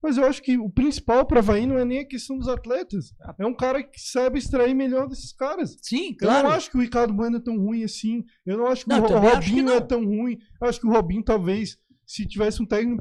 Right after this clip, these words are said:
Speaker 1: pouquinho mais inteligente, vem
Speaker 2: Não,
Speaker 1: o
Speaker 2: o
Speaker 1: cara
Speaker 2: Robinho não
Speaker 1: tem,
Speaker 2: po-,
Speaker 1: tem trinta e cinco anos,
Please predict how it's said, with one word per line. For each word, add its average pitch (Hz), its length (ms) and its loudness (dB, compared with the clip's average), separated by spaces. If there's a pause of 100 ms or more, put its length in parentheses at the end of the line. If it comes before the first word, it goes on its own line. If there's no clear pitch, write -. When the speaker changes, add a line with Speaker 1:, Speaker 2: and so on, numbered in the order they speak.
Speaker 1:
pouquinho 247 240 -4
mais 240 160 0
inteligente, 196 520 -2
vem 202 80 0
Speaker 2:
Não, 185 80 0
Speaker 1:
o - 20 -4
Speaker 2:
o - 40 0
Speaker 1:
cara 240 140 4
Speaker 2:
Robinho 349 200 -2
não 415 80 -6
Speaker 1:
tem, 277 180 4
Speaker 2:
po-, 254 280 -2
Speaker 1:
tem 277 160 4
trinta 359 320 0
e 294 60 2
cinco 294 360 0
anos, 175 340 2